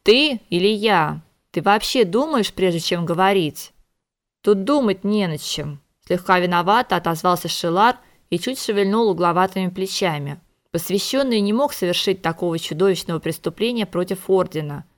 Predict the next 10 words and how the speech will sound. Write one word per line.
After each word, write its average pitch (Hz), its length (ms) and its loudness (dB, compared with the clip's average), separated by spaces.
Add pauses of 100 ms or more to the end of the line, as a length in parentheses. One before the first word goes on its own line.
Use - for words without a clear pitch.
(320)
А 165 140 2
единственным 202 560 0
непосвященным 208 760 -4
на 180 120 0
нашей 180 300 -2
вечерней 180 420 -2
трапезе 165 680 -6 (120)
был 247 220 2
мастер 226 420 0
Астуриас. 160 800 -4